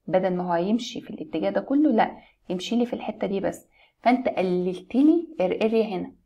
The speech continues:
لما أنت قللتها لي، ففي احتمال تصادمات أكتر، معناها إن في pressure أعلى. فهو حول لي الكاينيتيك انرجي إلى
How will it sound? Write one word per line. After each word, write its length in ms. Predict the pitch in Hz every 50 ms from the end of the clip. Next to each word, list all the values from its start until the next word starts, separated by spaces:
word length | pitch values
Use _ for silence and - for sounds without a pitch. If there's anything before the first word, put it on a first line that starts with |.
| _ _ _ _ _ _
لما 260 | 180 185 190 190 214
أنت 160 | 269 302 311 -
قللتها 560 | - 226 220 214 214 - - 196 196 202 190
لي، 200 | 180 185 180 - _ _ _
ففي 600 | - 185 185 - - - 233 285 330 339 339 - - - -
احتمال 560 | 226 - - - - 214 202 220 247 240 -
تصادمات 640 | - 196 180 - 190 175 160 175 180 202 233 262 247 -
أكتر، 340 | - - - - - - - - - -
معناها 500 | 185 196 185 196 196 220 247 240 220 202
إن 160 | 185 175 175
في 320 | 180 - 226 247 311 311 - - - - - -
pressure 680 | - 147 185 180 185 247 254 - - 285 339 359 359 - - _ _ _ _ _ _ _ _ _ _ _ _ _ _ _ _ -
أعلى. 340 | - - - - - - - _ _ _ _ _ _ _ _ _ _
فهو 400 | - 202 208 247 302 311 277 262
حول 460 | 269 - 214 208 196 190 220 247 240
لي 400 | 226 180 156 - - - - _ _ _ _ _ _ _ _ _ _ _ _ _ _ _ -
الكاينيتيك 800 | 180 180 - - 190 180 185 196 220 - - 185 - - - - -
انرجي 480 | 170 175 190 220 285 277 294 349 - - - - _ _ _ _ _ _ _ _ _ _ _ _ _ _ -
إلى 360 | 202 220 233 277 330 381